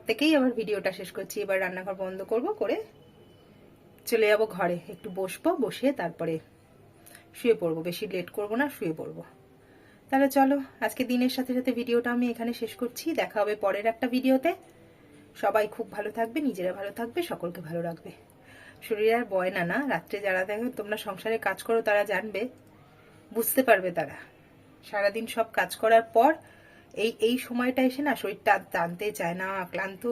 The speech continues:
লাগে, মনে হয় কখন গিয়ে একটু বসবো বিছানায়, হয় না? এখন আমার ওরকম হচ্ছে। <clears throat> যাই হোক, চলো, ভিডিওগুলো ভালো লাগলে একটা লাইক, শেয়ার, সাবস্ক্রাইব করে দিও,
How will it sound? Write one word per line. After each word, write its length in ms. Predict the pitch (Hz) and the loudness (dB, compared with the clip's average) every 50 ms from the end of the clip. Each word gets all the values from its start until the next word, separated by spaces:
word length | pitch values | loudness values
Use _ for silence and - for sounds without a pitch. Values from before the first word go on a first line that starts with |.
| 240 240 240 233 214 | 0 2 2 2 2
লাগে, 220 | 202 185 190 196 | 0 -2 -4 -6
মনে 180 | 190 196 196 202 | -10 -8 -4 -4
হয় 120 | 202 202 - | -4 -4 -4
কখন 340 | - - - - 254 254 254 247 | -6 -8 -2 0 2 4 4 4
গিয়ে 160 | 233 240 226 | 2 0 -4
একটু 120 | - - 208 | -6 -8 -6
বসবো 380 | 175 175 175 185 180 175 180 170 | -4 -2 -2 -2 -2 -2 -4 -4
বিছানায়, 460 | 170 175 175 - 175 165 165 170 170 - - - _ _ - - - - | -4 -6 -8 -8 -8 -8 -8 -8 -10 -14 -18 -20 _ _ -20 -20 -20 -12
হয় 140 | - 196 202 | -8 -6 -2
না? 120 | 220 262 311 311 - - _ - - _ _ _ - - - - - - - - - - _ _ - - - - | 0 -2 -2 -2 -6 -16 _ -20 -20 _ _ _ -20 -20 -20 -20 -20 -20 -20 -20 -20 -20 _ _ -20 -16 -10 -10
এখন 200 | 180 175 190 196 | -8 -6 -6 -4
আমার 160 | 202 202 196 190 | -2 -2 0 -2
ওরকম 220 | 185 180 202 190 185 | -2 -2 -4 -6 -6
হচ্ছে। 280 | 180 170 175 - - - - - - - - - - - - - - - | -6 -8 -8 -8 -8 -8 -8 -10 -14 -20 -20 -20 -20 -20 -20 -14 -8 -4
<clears throat> 480 | 262 269 - 294 285 254 233 233 240 247 | -2 2 4 4 4 4 2 0 -2 -2
যাই 140 | 247 240 | -2 -2
হোক, 160 | 226 247 254 - | -2 -4 -6 -6
চলো, 280 | - 247 233 226 254 254 - - - - - - - - - - - - - - - - | -6 -6 -4 -4 -4 -6 -8 -10 -20 -20 -20 -20 -20 -20 -20 -20 -20 -20 -20 -20 -8 -2
ভিডিওগুলো 380 | 254 247 254 254 247 247 247 254 | 0 2 4 4 4 4 4 2
ভালো 200 | 240 240 226 233 | 2 2 0 2
লাগলে 260 | 233 233 226 226 226 233 | 2 2 2 2 0 -2
একটা 240 | 233 233 - - 233 226 - - - - - - | -2 -2 -4 -6 -8 -8 -8 -12 -20 -18 -12 -6
লাইক, 300 | 214 220 214 208 208 208 | -2 0 2 2 0 -2
শেয়ার, 240 | - - - 220 220 - | -6 -6 -6 -6 -4 -4
সাবস্ক্রাইব 360 | 214 208 208 - - 233 226 - - | -8 -8 -8 -4 -2 -2 -2 -2 -2
করে 160 | 233 240 240 | -2 0 0
দিও, 200 | 247 285 311 | 0 0 0